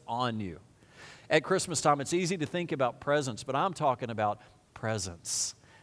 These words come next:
the presence of the Lord. He, you are not here by chance. It is not just some fluke thing that you're here. God knew before you were born that you would be here at Church on the Hill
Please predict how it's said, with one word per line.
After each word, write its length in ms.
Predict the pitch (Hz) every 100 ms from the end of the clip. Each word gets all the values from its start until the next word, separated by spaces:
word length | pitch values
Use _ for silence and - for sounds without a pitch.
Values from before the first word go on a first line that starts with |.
| _ -
the 140 | 110
presence 640 | - - 135 135 123 -
of 220 | - 117 110
the 80 |
Lord. 360 | 107 107 101 90
He, 300 | 101 160 160 - - -
you 280 | 131 185 208
are 100 | 127
not 200 | 113 104
here 320 | - 160 175
by 280 | 143 131 139
chance. 680 | - 147 131 92 - - - _ _ _ -
It 160 | 202
is 180 | 180 110
not 340 | 131 151 175 147
just 160 | 143
some 220 | - 139
fluke 440 | - - 151 175 -
thing 340 | - 147 123
that 180 | 104 -
you're 120 | 120
here. 300 | 120 127 85 - - - 131
God 460 | 175 175 202 202 175
knew 420 | 180 165 113 85 - - - -
before 460 | 131 - 202 220
you 180 | 170 202
were 120 | 190
born 520 | 156 160 170 120 90 - - -
that 180 | 127 104
you 220 | 147 180
would 160 | 185
be 180 | 156 175
here 340 | 143 139 98 90
at 140 | 101 -
Church 280 | 117 110
on 140 | 110 104
the 100 | 98
Hill 280 | 95 80